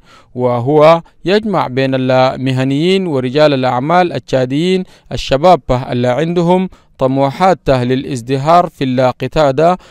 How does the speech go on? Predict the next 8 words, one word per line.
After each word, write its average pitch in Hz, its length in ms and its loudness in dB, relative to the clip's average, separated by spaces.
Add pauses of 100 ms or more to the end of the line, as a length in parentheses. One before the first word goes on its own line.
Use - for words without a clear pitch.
(160)
ويوفر 135 840 2 (200)
فرص 202 440 0 (540)
للدراسة 147 840 2
والتدريب 143 800 0
للقادة 127 800 0
الشباب 147 520 0
لتحقيق 131 760 -4
طموحاتهم. 120 880 -6